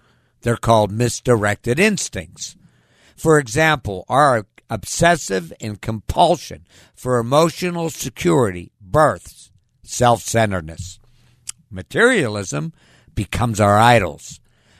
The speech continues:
Prestige turns to self-righteousness. And intimacy evolves into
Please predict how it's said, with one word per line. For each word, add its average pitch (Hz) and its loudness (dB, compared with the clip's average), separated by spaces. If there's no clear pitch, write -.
Prestige 151 0
turns 120 0
to 104 -6
self-righteousness. 117 -4
And 110 -4
intimacy 117 -2
evolves 120 2
into - -12